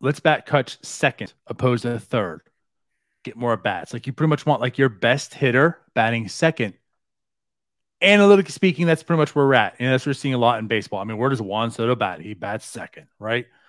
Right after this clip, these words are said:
Now, granted, a lot of it's 'cause he gets on base ninety, ninety-five percent of the time <laughs> by walk. But regardless, like,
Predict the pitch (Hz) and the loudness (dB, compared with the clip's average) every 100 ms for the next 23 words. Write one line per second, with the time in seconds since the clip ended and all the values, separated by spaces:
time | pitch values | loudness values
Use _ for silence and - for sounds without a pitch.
0 | _ _ - 123 120 123 113 110 113 110 | _ _ -4 -4 0 0 0 2 0 -2
1 | - 107 101 104 95 92 131 127 107 104 | -8 -10 -8 -6 -6 -2 -4 -4 -6 -6
2 | 98 90 98 - - 104 101 104 101 - | -8 -12 -16 -14 -12 -10 -8 -10 -12 -14
3 | 101 - 123 131 147 _ _ - 147 123 | -16 -10 -8 -8 -10 _ _ -4 -2 -4
4 | 110 127 151 _ 156 135 156 180 185 190 | -4 -2 -2 _ -2 2 8 8 8 6
5 | 170 | 2